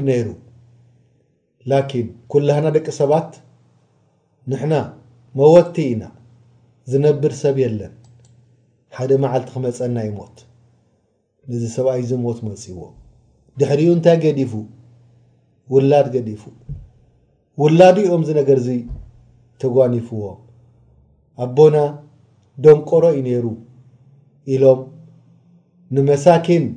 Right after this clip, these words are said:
ክኸልኡ ተማኺሮም፣ ካብቲ ርዝቂ ትድመተሉ ዓመት ድማኒ ዕፅፊ ድኸውን ፍረ ኣውፅኣ እዛ ጀርዲን እዚኣ። "ኣቦና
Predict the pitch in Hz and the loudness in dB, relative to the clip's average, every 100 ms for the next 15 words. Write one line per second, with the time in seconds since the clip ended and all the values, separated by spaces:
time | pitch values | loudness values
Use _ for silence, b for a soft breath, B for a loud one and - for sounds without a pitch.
0 | - _ _ - 147 156 151 147 117 - | -16 _ _ -16 2 2 4 -2 -6 -10
1 | - _ _ _ _ - 143 135 123 131 | -20 _ _ _ _ 0 0 2 -2 -4
2 | 127 127 131 - 143 - 175 175 - 202 | -2 -2 -2 0 0 2 2 2 4 2
3 | 170 110 - - - 147 160 160 160 160 | 2 -2 -10 -16 -12 -4 -4 0 2 2
4 | 151 165 160 160 160 156 151 139 139 147 | 2 -2 -2 -4 -2 -2 0 -2 -4 -8
5 | - 175 156 135 147 131 107 - - _ | -2 0 2 2 2 2 -4 -14 -20 _
6 | _ _ - 151 147 131 131 123 139 123 | _ _ 0 4 4 4 2 0 -2 -2
7 | 113 - _ _ _ _ 127 135 127 123 | -4 -12 _ _ _ _ 0 2 4 0
8 | 120 123 120 127 127 135 - _ _ _ | 0 -2 0 0 0 -4 -12 _ _ _
9 | _ _ _ _ _ _ _ _ - 127 | _ _ _ _ _ _ _ _ -10 -2
10 | 143 156 | 4 4